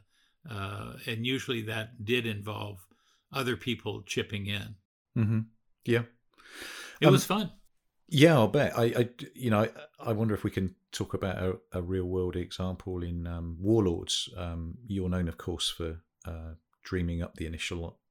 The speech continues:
Speaker 2: concept and idea for, uh, what would become Warlords, with a mashup of Pong and Breakout, I, I guess. Um,
Speaker 1: <laughs> That's
Speaker 2: so
Speaker 1: what it was. <laughs>
Speaker 2: Yeah. So, so, I mean,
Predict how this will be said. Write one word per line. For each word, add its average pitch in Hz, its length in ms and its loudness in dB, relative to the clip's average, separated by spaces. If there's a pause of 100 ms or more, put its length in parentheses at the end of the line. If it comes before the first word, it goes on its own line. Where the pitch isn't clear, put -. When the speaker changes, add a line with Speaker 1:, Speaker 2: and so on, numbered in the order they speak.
Speaker 2:
concept - 640 -4
and 82 160 -4
idea 90 480 -4
for, 85 440 -8
uh, 80 260 -8 (380)
what 85 380 -8
would 82 140 -8
become 98 360 -4
Warlords, 82 520 -6
with 92 140 -12 (760)
a 101 100 0
mashup 110 440 2
of - 220 -2
Pong 95 340 4
and 85 220 0 (160)
Breakout, 90 640 0
I, 82 100 -6 (240)
I 80 180 -8
guess. - 640 -8
Um, 98 300 -2 (280)
Speaker 1:
<laughs> - 280 -20
That's - 140 -2
Speaker 2:
so 120 120 10
Speaker 1:
what 117 100 2
it 127 80 -2
was. 151 320 -4 (140)
<laughs> - 180 -10
Speaker 2:
Yeah. 135 360 2
So, 214 160 6
so, 190 260 6 (240)
I 165 60 2
mean, 165 300 4